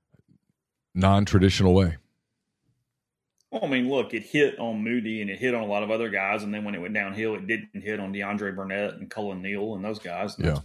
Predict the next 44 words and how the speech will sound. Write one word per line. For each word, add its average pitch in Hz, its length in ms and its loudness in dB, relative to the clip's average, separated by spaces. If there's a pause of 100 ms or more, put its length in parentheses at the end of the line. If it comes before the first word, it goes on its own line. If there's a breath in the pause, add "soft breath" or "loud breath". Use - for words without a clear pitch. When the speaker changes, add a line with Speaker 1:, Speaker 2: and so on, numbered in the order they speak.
Speaker 2:
what - 80 -10 (320)
that's 101 160 -12
what 104 80 -6
happened. 110 320 -10 (100)
Speaker 1:
Yeah. - 260 0 (500 loud breath)
Burnett 147 340 10
was, 104 420 2 (140)
Speaker 2:
Uh, 131 180 4 (120)
Speaker 1:
Burnett 175 340 12
was 123 140 8
a 110 80 6
big 82 400 4
miss. 80 480 2 (160)
That 98 120 6
was, 98 140 4
and 104 140 4
he'll, 120 160 8
he'll 123 180 8
tell 87 160 8
you 78 120 2
that. 78 260 2
And 98 100 6
then, 98 180 6 (360 soft breath)
and 127 100 8
then 143 100 8
the 127 80 6
second 110 380 2
mistake 87 460 2
was 78 320 -2 (1200)
letting 98 420 8 (380)
Bill 95 200 8
Armstrong 85 540 4
leave 80 560 2 (340)
and 82 120 -4
hiring 82 480 0
Raheem 85 400 0
Lockhart. 82 480 -2 (640)
That - 260 -4
turned 85 240 -2
out 76 180 -4
to 85 60 -8
not 78 240 -4
go 73 120 -4
well. 69 320 -6